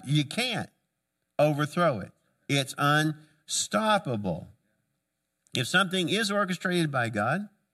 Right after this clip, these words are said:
it's going to accomplish his purpose. Now, in your folly, you can set yourself up against it, but that's silly. It's not gonna work out, and that's the reason why America's church needs to turn this around right now.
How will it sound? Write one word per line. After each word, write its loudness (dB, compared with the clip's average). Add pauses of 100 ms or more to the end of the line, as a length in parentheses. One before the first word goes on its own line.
(500)
it's -4
going -2
to -8
accomplish -4
his -4
purpose. -6 (300)
Now, 2
in 0
your 2
folly, -2
you 0
can -4
set -2
yourself -2
up -6
against -6
it, -8
but -6
that's -6 (280)
silly. -4 (1000)
It's -8
not 0
gonna -2
work -2
out, -2
and -6
that's -4
the -6
reason -4
why 0
America's -4 (100)
church -6
needs -4
to -6
turn -4
this -10
around -4
right -4
now. -4